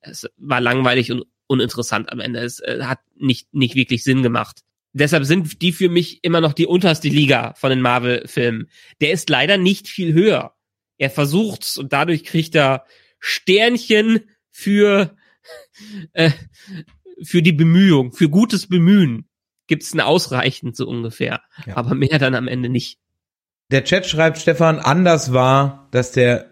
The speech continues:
Speaker 2: oft sehr pfiffige Humor der M-C-U-Filme, äh, Filme komplett fehlte. Ja, der Film hat sich auch unglaublich ernst genommen. Das
Speaker 1: Ja.
Speaker 2: muss man auch ganz ehrlich sagen. Also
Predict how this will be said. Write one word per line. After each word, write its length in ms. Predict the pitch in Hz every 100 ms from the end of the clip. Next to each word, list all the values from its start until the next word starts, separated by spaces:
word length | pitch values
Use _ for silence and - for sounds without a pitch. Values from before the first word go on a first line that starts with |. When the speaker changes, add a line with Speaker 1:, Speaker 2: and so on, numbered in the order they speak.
| -
Speaker 2:
oft 260 | 131 - -
sehr 160 | 131
pfiffige 520 | - 147 139 135 131 113
Humor 480 | 117 113 117 135
der 140 | 135 107
M-C-U-Filme, 1000 | 117 - 120 123 123 127 120 117 113 -
äh, 160 | 110 104
Filme 320 | 127 123 113
komplett 460 | 131 - 107 104
fehlte. 680 | - 110 117 147 - 180 185 - - _ _ _ _ _ _ _ _ _ -
Ja, 220 | 120 147
der 140 | 143
Film 260 | - 165 147
hat 140 | 147
sich 180 | 139 131
auch 240 | 120 -
unglaublich 640 | 196 190 110 90 80 85 85
ernst 340 | 78 - -
genommen. 320 | 76 69 - - _ _ -
Das 140 | 113
Speaker 1:
Ja. 60 | 131
Speaker 2:
muss 140 | 123
man 100 | 117
auch 220 | 101 90
ganz 260 | - 101 -
ehrlich 300 | 90 82 78
sagen. 300 | 90 78 78
Also 240 | 95 110